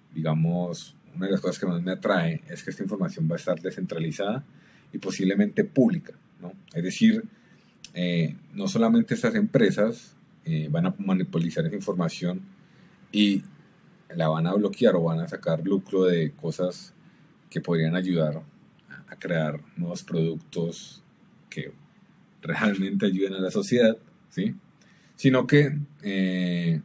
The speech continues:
esta información posiblemente va a ser pública y cualquiera, eh, pues con las capacidades y las habilidades va a poder generar esta informa-,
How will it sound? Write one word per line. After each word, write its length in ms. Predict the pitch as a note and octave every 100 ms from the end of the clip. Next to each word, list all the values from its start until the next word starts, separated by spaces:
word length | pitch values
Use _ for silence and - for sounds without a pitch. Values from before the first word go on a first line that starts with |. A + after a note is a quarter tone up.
| -
esta 180 | -
información 540 | F#2+ G#2+ F#2+ F#2+ F#2 D#2+ - -
posiblemente 480 | F#2+ - F#2+ F#2+ G2
va 60 | G2
a 40 |
ser 140 | G#2+
pública 480 | - C3 G2 - G#2 - - _ _ -
y 60 | -
cualquiera, 640 | G#2+ F#2+ A#2+ A2+ A#2 D#2+ - _ -
eh, 380 | F2 D#2+ D#2 - - _ _ _ _ _ _ _ - -
pues 160 | -
con 140 | - D#2+
las 140 | D#2
capacidades 1120 | D#2+ D2+ E2 F2+ E2+ E2+ F2 F2 F2+ - - -
y 360 | E2 D#2 D2 C#2
las 160 | D#2 D#2
habilidades 580 | E2+ E2+ G#2+ G#2 F2+ E2
va 60 |
a 60 | D#2+
poder 380 | E2+ E2+ E2 E2 - _ _ _ _ _
generar 340 | - F2 D#2+ D#2
esta 180 | D#2 F2+
informa-, 400 | F2+ E2+ D2+